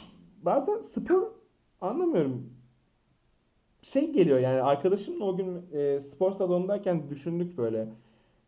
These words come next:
Bir şey var, bir makine var. Onu çekiyorsun böyle aşağı. Tam, e,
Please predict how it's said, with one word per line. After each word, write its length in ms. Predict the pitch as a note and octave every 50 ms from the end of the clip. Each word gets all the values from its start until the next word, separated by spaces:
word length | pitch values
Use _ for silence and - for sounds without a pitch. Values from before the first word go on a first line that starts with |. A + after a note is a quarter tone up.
| _ _ _ _ _ _ -
Bir 120 | F3+ C#3+
şey 320 | D#3+ - - C4+ C#4+ D4+ G3+
var, 320 | C#3+ A#2+ A#2 A2+ A#2 A#2+
bir 80 | B2+ C3
makine 440 | C3+ C#3 C3+ - - A3+ G#3 D3 B2+
var. 140 | E3+ A3+
Onu 260 | G#4 G4 D#4 C#4 C4+ -
çekiyorsun 600 | - - G#3+ - - C4+ A#3 A3 - - C#3 C3
böyle 140 | D3 F#3
aşağı. 640 | A#3+ G#3 - F3+ - - - - D#3 C#3 F3 - - -
Tam, 300 | - G3+ F3 E3+ E3 - -
e, 640 | C#3+ C#3 C#3 C#3 C3+ C3+ C3 C3 C3 C3 C3+ C3